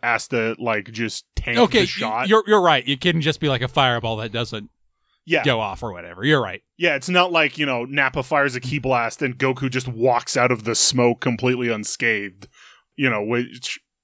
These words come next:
Speaker 1: would look more visually striking. Like, if he had eaten some kind of magic way, or, like, thrown some kind of magic wave at him that just washed over him and did nothing.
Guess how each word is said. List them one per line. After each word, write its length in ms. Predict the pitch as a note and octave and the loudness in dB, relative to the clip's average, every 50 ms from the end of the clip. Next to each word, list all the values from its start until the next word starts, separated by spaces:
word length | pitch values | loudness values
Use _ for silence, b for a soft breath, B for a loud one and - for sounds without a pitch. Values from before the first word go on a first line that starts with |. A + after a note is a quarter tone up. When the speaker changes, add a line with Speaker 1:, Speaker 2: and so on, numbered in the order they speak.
| _ _ _ - D#3+ | _ _ _ -12 -4
Speaker 1:
would 280 | B2 C3+ C#3+ C3 A#2+ | 0 0 0 0 0
look 280 | A#2+ B2+ C3 B2+ C3 D#3 | 0 2 2 2 0 -2
more 240 | D3 C3 B2 C3 B2+ | -2 0 2 2 2
visually 440 | A2 A#2 B2+ A2 A#2 A#2+ A2+ A2+ | 2 0 -2 0 -2 -2 -2 -4
striking. 680 | G#2 - - C3 A#2 A2+ A2+ - B2 A2+ G2+ G2 F#2+ B B B B B B B | -4 -4 -4 0 0 0 0 -2 -4 -10 -12 -12 -14 B B B B B B B
Like, 140 | B C3+ B2 B2+ | B 0 0 0
if 100 | A#2+ G#2+ | 0 2
he 80 | C#3 C#3 | 2 4
had 160 | C3+ B2+ C3 - | 4 2 0 -4
eaten 300 | D#3+ D#3+ D#3 C#3+ D3 C3+ | -6 -8 -6 -4 -4 -4
some 200 | A#2+ - C#3 C3 | -4 -2 -2 -2
kind 180 | - C#3+ C#3 C3 | 0 0 0 0
of 80 | A#2 | 0
magic 420 | A#2 A#2+ A#2+ A#2+ B2 A#2 B2 A#2+ - | -2 -2 0 0 0 0 -2 -4 -4
way, 380 | A#2 A#2+ A2+ G#2+ G#2+ G#2+ A2+ - | -2 -2 -2 -2 -2 -4 -4 -2
or, 200 | - C#3 C3+ C3 | 0 2 2 2
like, 300 | B2+ C3 A#2+ A2+ A2+ B B B B B B - | 2 0 0 0 -2 B B B B B B -4
thrown 260 | - D3 D#3 D3 C#3+ B2+ | 0 2 4 4 4 2
some 160 | D3 C#3+ C3 | 0 -2 -2
kind 180 | C3 D3 C3+ B2+ | 0 0 0 0
of 140 | A#2+ A2 A#2 | -2 -4 -6
magic 460 | B2 B2+ C3 B2+ A#2+ A#2+ B2 C3+ B2 | -6 -2 0 0 0 0 -2 -4 -2
wave 240 | B2+ C3+ C3+ C3 C3 | 2 2 4 4 4
at 160 | B2+ C3 C3+ | 4 6 4
him 140 | C#3 D3 B2+ | 4 2 0
that 160 | B2 A#2+ A#2 | -2 -2 -2
just 160 | B2+ B2 B2+ | -4 -6 -6
washed 440 | A2+ A2 A2+ B2 A#2+ A2+ - - - | -6 -2 0 0 2 0 0 0 0
over 220 | B2+ B2+ A#2 C3 | 0 2 2 0
him 80 | B2+ B2 | 0 0
and 100 | A#2+ A2 | -2 -2
did 200 | A2+ B2+ B2 B2+ | 0 -2 -2 -2
nothing. 600 | A2+ A2+ A2 G#2+ G#2+ G#2 - C3 A#2+ B2 C#3 B2+ | -4 -8 -6 -6 -8 -6 -6 -6 -6 -4 -6 -8